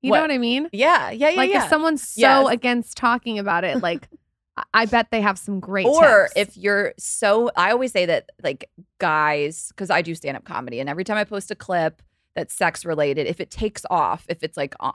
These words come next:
Speaker 2: in TikTok and it's getting, like, millions of views or hundreds of thousands of views, then it's no longer just my followers who love me that are seeing it. It's a bunch of dudes that are so upset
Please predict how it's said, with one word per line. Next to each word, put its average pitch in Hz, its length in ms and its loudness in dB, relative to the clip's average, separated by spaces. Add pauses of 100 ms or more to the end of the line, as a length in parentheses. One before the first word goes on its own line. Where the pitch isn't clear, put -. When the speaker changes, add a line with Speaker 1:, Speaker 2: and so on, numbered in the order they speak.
Speaker 2:
in 160 180 -10
TikTok 160 480 -4
and 147 80 -8
it's 139 120 -12
getting, 151 220 -6
like, 143 180 -10
millions 156 360 -8
of 147 80 -12
views 135 240 -8
or 139 200 -4
hundreds 147 280 -10
of 151 80 -18
thousands 151 280 -8
of 151 60 -18
views, 135 200 -10 (580)
then 233 220 4
it's 240 120 -6
no 214 140 2
longer 185 280 2
just 170 180 -6
my 180 100 -2
followers 165 520 0
who 175 140 -6
love 160 180 -2
me 160 120 -8
that 151 120 -2
are 156 60 -2
seeing 151 280 -8
it. 143 120 -4
It's 135 160 -6
a - 40 -16
bunch 143 280 -6
of 202 60 -14
dudes 190 480 -2 (220)
that - 140 -6
are 139 80 -2
so 139 320 -4
upset 233 580 0